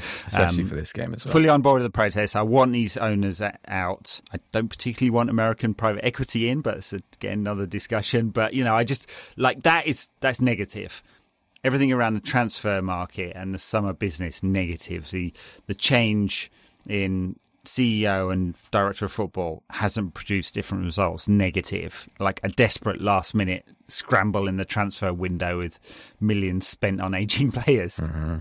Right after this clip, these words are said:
Speaker 1: feels a bit negative, or could do. I mean, I know, know a lot of people, they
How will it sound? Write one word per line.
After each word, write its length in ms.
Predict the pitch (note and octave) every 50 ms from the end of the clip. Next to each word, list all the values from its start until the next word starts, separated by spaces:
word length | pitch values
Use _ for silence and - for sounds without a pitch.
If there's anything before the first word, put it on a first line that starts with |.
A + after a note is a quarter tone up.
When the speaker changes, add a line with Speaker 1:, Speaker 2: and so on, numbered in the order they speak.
| D#2+
Speaker 1:
feels 240 | - - A2+ G2+ F#2 G#2
a 60 | F2+
bit 180 | - G#2 -
negative, 640 | G#2 A2+ A#2 B2 B2+ - - D3+ B2+ G#2 F2+ - F#2+ - - - _ -
or 160 | F#2+ F2+ E2
could 240 | - - G2+ D#2+ -
do. 180 | F#2 F2 E2+
I 100 | D#2+ E2 E2+
mean, 120 | F2 F2
I 60 | E2+ F2
know, 200 | F2 E2+ E2+ F#2
know 220 | - G2 G2 F#2+ F2+
a 20 |
lot 120 | F2 F2+ -
of 60 | -
people, 260 | - F#2+ E2+ E2 E2
they 220 | E2+ F2 F2+ F2+